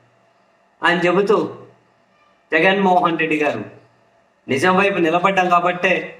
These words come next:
అధికారం నుంచి దూరం జరిగి ఉండొచ్చు. చంద్రబాబు లాగా పచ్చ అబద్ధాలన్నీ చెప్పి ఉండింటే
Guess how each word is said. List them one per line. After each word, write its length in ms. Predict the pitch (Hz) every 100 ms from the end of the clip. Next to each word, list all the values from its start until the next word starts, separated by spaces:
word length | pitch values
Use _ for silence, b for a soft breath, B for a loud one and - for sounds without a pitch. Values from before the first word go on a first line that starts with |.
| -
అధికారం 440 | 147 170 185 175 175
నుంచి 180 | 170
దూరం 300 | 160 165 180
జరిగి 220 | 175 165 160
ఉండొచ్చు. 500 | 160 156 151 135 120 - _ _ _ _ _ _ _ - 156
చంద్రబాబు 380 | 180 185 185 180
లాగా 280 | 170 170
పచ్చ 360 | 165 170 - 185
అబద్ధాలన్నీ 600 | 160 175 170 175 170 170
చెప్పి 280 | 160 160 190
ఉండింటే 720 | 175 175 165 170 156 - -